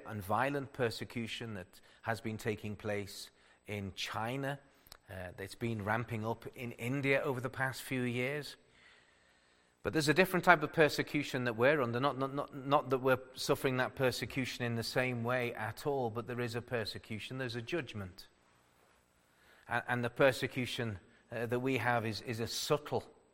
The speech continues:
uh, there's a spiritual darkness that's being cast upon, uh, the, the,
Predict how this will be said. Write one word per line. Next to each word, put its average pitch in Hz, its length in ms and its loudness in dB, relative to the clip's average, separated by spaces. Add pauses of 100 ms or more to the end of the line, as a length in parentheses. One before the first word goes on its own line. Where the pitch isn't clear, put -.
(600)
uh, 110 100 -8
there's 110 180 -4
a 113 100 0
spiritual 135 580 2
darkness 123 880 6
that's - 200 -8
being 113 200 -2
cast 117 400 -2
upon, 113 420 -4 (540)
uh, 107 380 -4 (120)
the, 113 200 -6
the, 101 280 -4